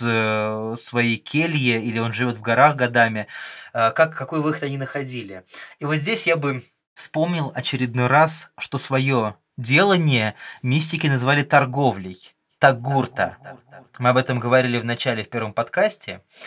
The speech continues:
И, э, этот образ связан с притчей о жемчужине, с евангельской притчей о купце, который, э, продаёт всё, что он имеет, э, чтобы купить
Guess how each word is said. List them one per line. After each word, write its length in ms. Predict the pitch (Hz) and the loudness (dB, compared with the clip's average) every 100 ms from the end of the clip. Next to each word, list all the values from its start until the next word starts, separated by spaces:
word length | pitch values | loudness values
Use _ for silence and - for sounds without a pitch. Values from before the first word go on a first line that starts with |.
| - - - | -16 -16 -20
И, 560 | - 147 143 135 127 127 | -8 -4 0 2 2 0
э, 580 | - - - - - - _ | -8 -18 -18 -18 -20 -20 _
этот 300 | 151 156 - | -4 -4 -4
образ 400 | 170 160 131 113 | 0 2 2 -2
связан 380 | - 147 135 123 | -2 2 2 2
с 100 | - | -4
притчей 580 | 147 147 135 - 113 - | -4 -4 -4 -6 -6 -8
о 120 | - | -6
жемчужине, 880 | 120 123 120 208 208 156 110 95 92 - _ _ - _ _ | -4 -2 -4 -6 -4 -4 -4 -8 -12 -14 _ _ -20 _ _
с 140 | - | -6
евангельской 580 | 127 143 143 120 - 123 | 4 6 6 0 -4 -8
притчей 360 | 151 190 - | -6 -4 0
о 40 | 123 | -2
купце, 460 | 135 - - 190 | -2 -12 -2 -2
который, 600 | 190 127 - 131 120 - - - - - _ | 0 -2 0 -2 -4 -6 -14 -20 -20 -20 _
э, 240 | 123 113 | -4 -4
продаёт 560 | 110 139 131 147 160 156 | 0 0 4 6 4 0
всё, 240 | - 170 | 0 0
что 180 | - 147 | 0 -2
он 180 | 135 135 | 0 2
имеет, 680 | 139 180 214 120 - - - _ _ _ _ _ _ | 2 4 2 0 -4 -18 -20 _ _ _ _ _ _
э, 200 | 131 120 | -2 -2
чтобы 600 | - - 160 160 156 151 | -2 -2 -2 2 2 2
купить 880 | - - 131 - 160 175 - - - | -2 -8 -6 -4 -4 -4 -8 -12 -16